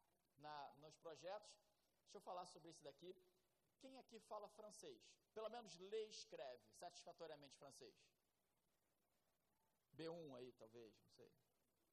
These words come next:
Olha aí. Vai, levanta a mão com coragem, assim, pra eu ver. Tem um monte de luz no meu rosto. Isso.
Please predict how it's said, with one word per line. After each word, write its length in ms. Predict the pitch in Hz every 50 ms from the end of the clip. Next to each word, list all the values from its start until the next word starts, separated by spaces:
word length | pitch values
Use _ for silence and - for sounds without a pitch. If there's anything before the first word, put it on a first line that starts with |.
| - - _ - - _ _ _ _ _ -
Olha 180 | 135 143 139 139
aí. 100 | 120 117 - - - -
Vai, 100 | - 202
levanta 380 | 175 139 117 117 208 226 - 381
a 40 | -
mão 120 | 302 277
com 120 | 247 269 240
coragem, 440 | - 269 190 143 139 151 185 170 139
assim, 200 | 120 - 170 190
pra 120 | - 165 202
eu 60 | 226
ver. 200 | 175 143 180 175
Tem 100 | - 160
um 40 | 165
monte 160 | 214 247 233
de 100 | 262 202
luz 120 | 220 202 175
no 40 | 165
meu 120 | 147 131 123
rosto. 280 | 127 123 - - - - - - - - - - - - - - - - - -
Isso. 560 | 160 175 196 202 180 - - - 185 151